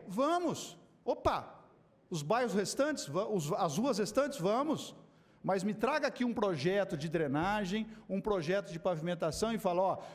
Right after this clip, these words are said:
vai custar aqui dois milhões de reais, por exemplo. Duvido que os vereadores votem contra.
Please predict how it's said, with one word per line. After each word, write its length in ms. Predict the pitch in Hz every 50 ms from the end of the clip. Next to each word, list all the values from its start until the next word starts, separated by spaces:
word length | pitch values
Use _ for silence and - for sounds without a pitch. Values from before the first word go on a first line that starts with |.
| - -
vai 240 | 123 175 196 214
custar 460 | 208 - 196 - - - 208 202 196 190
aqui 400 | 170 - - 190 208 214 202 - - - - -
dois 280 | - 135 240 269 269 196
milhões 400 | 202 220 196 190 202 208 208 190
de 60 | 165
reais, 580 | 175 175 160 143 127 113 104 - - - - - - - - _ _
por 120 | - 160 165
exemplo. 360 | 165 131 160 151 123 - - - - - - - - _ _ _ _ _ _ _ _ _ _ _ _
Duvido 640 | - 170 277 269 185 156 190 269 285 311 285 240 247
que 100 | - 254
os 120 | 240 196 170
vereadores 560 | 214 220 220 202 185 160 190 208 220 220 160
votem 300 | 175 196 214 214 254 214
contra. 500 | - - 185 214 233 - 208 165 127